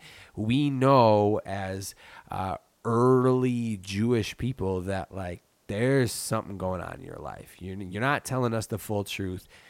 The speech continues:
You're not coming out from the shadows. There's something that you're hiding. You're doing something to bring this on you. That's how this works. You sin, and then God punishes you. And so God's punishing you.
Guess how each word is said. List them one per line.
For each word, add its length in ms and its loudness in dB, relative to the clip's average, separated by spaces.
You're 140 -12
not 440 -4
coming 320 -2
out 180 -4
from 140 -10
the 80 -4
shadows. 540 -6
There's 200 -10
something 460 -4
that 160 -4
you're 140 -2
hiding. 580 -6
You're 280 -4
doing 440 -4
something 480 -10
to 80 -10
bring 240 -10
this 220 -12
on 240 -10
you. 260 -16
That's 360 -4
how 120 0
this 260 -4
works. 380 -14
You 360 0
sin, 600 -4
and 160 -8
then 200 -6
God 360 -2
punishes 560 -10
you. 300 -14
And 180 -14
so 300 -8
God's 420 -2
punishing 560 -4
you. 300 -6